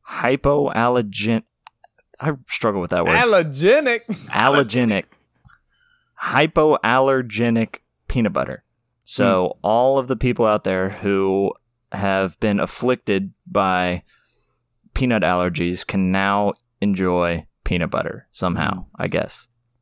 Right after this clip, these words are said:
Speaker 1: They will taste
Speaker 2: Yep.
Speaker 1: it and like it. I don't know. Anyway, you may be asking yourself, "What is it?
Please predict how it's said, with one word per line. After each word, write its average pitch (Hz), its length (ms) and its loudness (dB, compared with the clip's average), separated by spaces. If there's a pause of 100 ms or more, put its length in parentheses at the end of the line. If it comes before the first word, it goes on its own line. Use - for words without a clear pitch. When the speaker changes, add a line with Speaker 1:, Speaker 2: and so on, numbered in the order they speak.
(320)
Speaker 1:
They 98 140 -2
will 98 140 -4
taste - 300 -2
Speaker 2:
Yep. - 80 -4
Speaker 1:
it - 40 -6
and 82 80 -6
like - 200 -6
it. - 120 -12 (160)
I - 80 -4
don't - 160 -4
know. - 180 -12 (1160)
Anyway, 120 500 2
you 120 120 -2
may 123 140 2
be 120 160 2
asking 120 260 0
yourself, 98 520 0 (300)
"What 117 220 2
is 110 140 0
it? - 180 -2